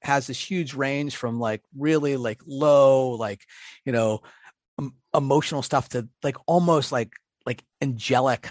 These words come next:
high notes. It is awesome. It is real. Like, I just was blown away. I went in going, "Okay, I'll stay for maybe a song or two." I ended up staying until the very end. I saw them as I walked out and they were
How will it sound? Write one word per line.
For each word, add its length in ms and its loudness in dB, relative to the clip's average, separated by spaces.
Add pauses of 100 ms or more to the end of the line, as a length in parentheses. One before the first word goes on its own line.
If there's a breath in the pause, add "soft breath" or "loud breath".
(120)
high 260 0
notes. 420 -8 (280)
It 100 6
is 220 2 (240)
awesome. 580 0
It 140 -8 (160)
is 340 -2 (100)
real. 440 2
Like, 120 4
I 140 4
just 220 -2
was 100 -2
blown 480 2
away. 540 0 (200 loud breath)
I 100 4
went 180 2
in 160 2 (100)
going, 320 2
"Okay, 300 -6 (100)
I'll 140 2
stay 200 2
for 140 -2
maybe 240 -2
a 60 -6
song 280 -4
or 60 -4
two." 420 -2 (440 loud breath)
I 100 4
ended 140 6
up 60 2
staying 200 2
until 220 -2
the 260 -4
very 500 4
end. 460 0 (100)
I 120 2
saw 320 6
them 340 2
as 320 -4
I 60 -2
walked 320 2
out 340 -2 (100)
and 140 -10
they 80 -4
were 220 -4